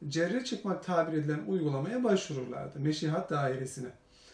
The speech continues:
E, ilmi yeterliliği tespit edilenler Anadolu'nun çeşitli köylerine, kasabalarına,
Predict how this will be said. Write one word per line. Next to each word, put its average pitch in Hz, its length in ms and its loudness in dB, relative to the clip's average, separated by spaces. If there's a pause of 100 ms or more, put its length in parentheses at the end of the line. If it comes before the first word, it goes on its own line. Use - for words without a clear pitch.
(300)
E, 151 220 6
ilmi 196 380 4
yeterliliği 185 720 4
tespit - 360 2
edilenler 170 680 0 (340)
Anadolu'nun 220 600 4 (140)
çeşitli 180 720 -2
köylerine, 151 560 4
kasabalarına, 170 840 2